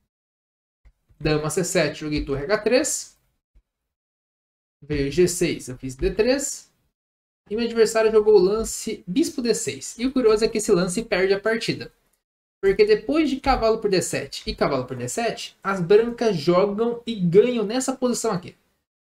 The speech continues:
Desafio você a encontrar o lance que eu fiz. É um lance bonito, é um tático interessante.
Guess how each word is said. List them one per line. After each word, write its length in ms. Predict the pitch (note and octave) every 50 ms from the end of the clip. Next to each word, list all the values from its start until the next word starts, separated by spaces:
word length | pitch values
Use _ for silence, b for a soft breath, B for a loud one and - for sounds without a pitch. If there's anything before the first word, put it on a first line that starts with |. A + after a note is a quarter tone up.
| _ _ _
Desafio 320 | - F#3+ F#3 - G#3+ G#3+ G#3
você 260 | G#3+ G#3 G#3 - G#3
a 40 | G#3+
encontrar 420 | G#3 G#3+ A3 G#3+ F#3+ G#3 A3 G#3+
o 40 | G3+
lance 360 | F#3+ G3 G#3+ A3 - - A#3
que 80 | - A#3+
eu 120 | - -
fiz. 320 | - C4+ E4 D4+ - - -
É 40 | F4+
um 140 | F4 B3
lance 200 | G#3 G3 F3+ -
bonito, 440 | G#3 G#3+ C4 A#3+ F#3 G#3+ C#4 D4 A#3+
é 20 | G#3+
um 140 | F#3+ F3
tático 380 | F3+ F#3 G3+ G3 - - - A3+
interessante. 800 | F#3+ F3 G3+ G3 G#3 A3+ A3+ - F#3+ G3 B3+ D4+ - - -